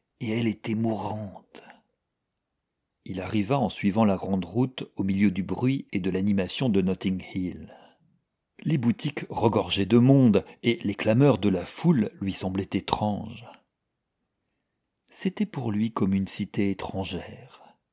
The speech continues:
Il continua son chemin, après avoir passé le point où la foule était le plus compacte, et il entra dans une petite taverne où il demanda un peu de brandy.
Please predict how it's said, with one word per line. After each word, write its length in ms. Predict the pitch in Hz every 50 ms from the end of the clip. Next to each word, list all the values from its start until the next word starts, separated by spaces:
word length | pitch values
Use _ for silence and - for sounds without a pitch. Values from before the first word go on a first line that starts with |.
| _ _ _ _ _ _ _ _ _ _ _ _ _ _ -
Il 180 | 95 87 82
continua 480 | - - - 98 - 104 104 104 101 98
son 160 | - - 92
chemin, 560 | - - - 98 87 87 90 90 107 123 123 - - - _ _ _ -
après 360 | - - - - 107 87 95
avoir 260 | 95 - 98 92 -
passé 320 | - - - - - - 107
le 140 | 101 90
point 420 | - - - - 113 123 131 - - -
où 80 | 107 95
la 120 | 90 85
foule 240 | - - - 127 107
était 220 | 95 - - 101
le 80 | 95 92
plus 160 | - - 104
compacte, 720 | - - 110 104 - - 113 104 - - - _ - - - - _ _ _ _ _ _ _ -
et 160 | 101 95 95 -
il 160 | - 98 92
entra 280 | 85 92 - - 120 107
dans 100 | 98 92
une 200 | - 104 95 87
petite 420 | - 104 - - 104 - _ -
taverne 720 | - 107 95 87 95 92 104 110 107 104 95 82 - - _ _
où 100 | - 101
il 160 | 95 87 85
demanda 560 | 85 92 87 82 82 85 87 90 104 120 - -
un 100 | - 104
peu 160 | 95 - - 107
de 100 | 104 107
brandy. 640 | 98 101 95 104 101 92 82 82 78 87 95 -